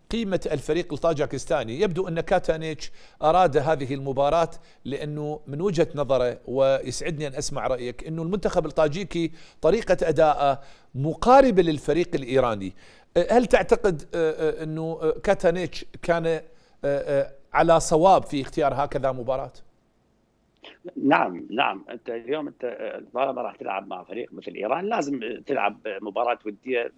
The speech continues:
Speaker 2: مع فريق، آه، بنفس قدرات منتخب إيران، آه، ستايل منتخب إيران، آه، لكنه أنا أشوف أن الفريق الإيراني أفضل، أفضل من هذا الفريق، لكنه ال-، المدرب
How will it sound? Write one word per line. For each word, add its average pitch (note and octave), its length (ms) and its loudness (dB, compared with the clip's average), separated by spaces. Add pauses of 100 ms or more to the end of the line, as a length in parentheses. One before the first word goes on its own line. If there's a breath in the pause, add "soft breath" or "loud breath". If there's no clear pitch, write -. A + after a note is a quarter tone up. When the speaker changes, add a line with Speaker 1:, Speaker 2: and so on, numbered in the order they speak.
(540 soft breath)
Speaker 2:
مع G2+ 200 0
فريق، C#3+ 300 2 (160)
آه، A2+ 200 -2 (340)
بنفس D#3+ 420 -2
قدرات A#2 400 -4
منتخب G2+ 340 -6
إيران، D3+ 460 2 (340 soft breath)
آه، A2 140 -4
ستايل A2 380 -4
منتخب G#2+ 480 -12
إيران، A#2+ 580 2 (320 loud breath)
آه، F#3+ 120 2
لكنه G3+ 520 -2
أنا F3 120 -4
أشوف E3 260 -6
أن C#3+ 100 -8
الفريق B2+ 280 -6
الإيراني A2+ 420 -4
أفضل، C3+ 320 -2 (320)
أفضل A2+ 280 -4
من G2+ 40 -6
هذا A2 200 -2
الفريق، B2+ 420 0
لكنه B2+ 600 0
ال-، B2+ 180 -6
المدرب A#2+ 440 0